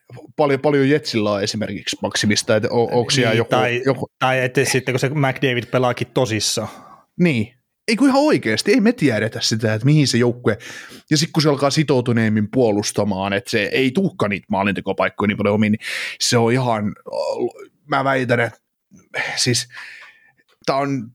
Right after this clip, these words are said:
Speaker 1: tää on niin vaikee, vaikee
Speaker 2: Mm.
Speaker 1: lähteä arvioimaan oikeesti, varsinkin länttä, kun sielläkin ne pudotuspelipaikat on ollut jo suhteellisen hyvin selvillä, että se joukkue pystyy lataamaan, ja kun ei, siellä on niin monta hyvää pitkäaikaista N H L-valmentajaa,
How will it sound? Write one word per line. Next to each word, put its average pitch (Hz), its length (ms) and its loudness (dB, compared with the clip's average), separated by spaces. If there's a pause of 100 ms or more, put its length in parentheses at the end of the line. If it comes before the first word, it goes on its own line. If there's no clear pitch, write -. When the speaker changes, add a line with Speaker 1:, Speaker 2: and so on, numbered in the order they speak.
Speaker 1:
tää 156 100 2
on 156 120 2
niin 156 280 6
vaikee, 113 760 0 (200)
vaikee 123 400 2
Speaker 2:
Mm. 101 60 0
Speaker 1:
lähteä 107 400 0
arvioimaan 107 500 2
oikeesti, 117 520 0
varsinkin 123 400 -2
länttä, 107 420 -4
kun 104 220 -10 (500)
sielläkin 143 420 -2
ne 123 80 0
pudotuspelipaikat 117 760 -2
on 113 60 0
ollut 113 300 4
jo 113 100 2
suhteellisen 101 600 -2
hyvin 90 300 -12 (120)
selvillä, 92 720 -4
että 92 120 -6
se - 80 -10
joukkue 110 360 -2
pystyy 110 300 0
lataamaan, 107 520 -2
ja 98 80 -4
kun - 160 -8
ei, 120 320 0 (920)
siellä 156 220 0
on 147 60 2
niin 156 160 4
monta 123 220 0
hyvää 117 440 2 (180)
pitkäaikaista 110 640 -2
N 110 100 2
H 110 40 -2
L-valmentajaa, 98 920 -2